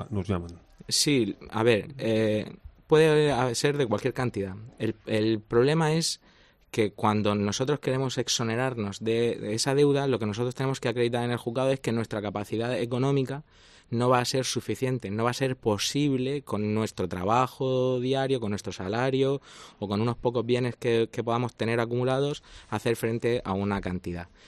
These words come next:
Speaker 2: Entonces, si hablamos de una cantidad que sea pequeña, eh, es difícil, salvo que realmente no haya un, un, ningún tipo de ingreso, eh, justificado en el juzgado. Hablamos normalmente,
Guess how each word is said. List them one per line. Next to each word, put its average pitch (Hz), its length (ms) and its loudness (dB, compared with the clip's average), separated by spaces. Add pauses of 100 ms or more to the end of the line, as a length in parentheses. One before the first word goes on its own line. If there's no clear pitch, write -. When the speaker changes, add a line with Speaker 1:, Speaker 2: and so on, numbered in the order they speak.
(120)
Speaker 2:
Entonces, 92 380 -6
si - 80 -2
hablamos 113 380 2
de 123 80 2
una 123 160 2
cantidad 120 400 2
que 98 100 0
sea 113 300 -2 (760)
pequeña, 117 600 2 (560)
eh, 95 320 0
es 101 300 0
difícil, 110 440 2
salvo 92 280 -2
que 92 160 -6
realmente 113 580 0
no 110 300 2
haya 113 260 2
un, 110 180 0
un, 110 600 -4 (160)
ningún 110 460 2
tipo 117 240 2
de 110 80 2
ingreso, 123 580 0 (460)
eh, 101 160 0
justificado 107 540 -2
en 110 80 0
el 104 60 -2
juzgado. 92 460 -8 (680)
Hablamos 147 680 2
normalmente, 143 880 0